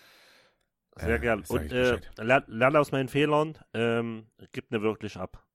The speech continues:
Speaker 1: <laughs>
Speaker 2: Ach so, ja, gut. Also, ja. <laughs> Äh, äh, Brüderchen, du hättest den Fehler nicht extra für mich machen müssen.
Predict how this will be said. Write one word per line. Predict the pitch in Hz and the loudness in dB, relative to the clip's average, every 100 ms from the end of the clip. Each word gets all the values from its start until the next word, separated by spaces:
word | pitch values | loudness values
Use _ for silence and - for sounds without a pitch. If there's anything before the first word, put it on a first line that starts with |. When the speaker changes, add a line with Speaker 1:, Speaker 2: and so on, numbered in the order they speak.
| - | -14
Speaker 1:
<laughs> | - - - - - - | -12 -12 -14 -14 -8 -4
Speaker 2:
Ach | - | 0
so, | 156 | 2
ja, | 131 78 82 | 2 0 -4
gut. | 82 101 - 87 | -6 -10 -12 -14
Also, | 85 | -14
ja. | - - - _ - - - _ - - - - _ 101 | -14 -16 -20 _ -20 -20 -20 _ -20 -20 -20 -20 _ -10
<laughs> | - - - - - | -10 -16 -20 -20 -10
Äh, | - 107 95 104 | -4 -4 -4 -6
äh, | |
Brüderchen, | 113 107 139 139 135 - - - | -6 0 2 2 0 -4 -12 -4
du | 131 139 | 4 6
hättest | 220 202 | 6 2
den | 147 | 2
Fehler | 147 143 | 4 4
nicht | 135 131 | 4 2
extra | 127 - 123 | -4 -4 -4
für | 120 | -2
mich | 113 | -2
machen | 104 107 104 | -2 -2 -2
müssen. | 104 110 113 104 | -2 -2 -4 -6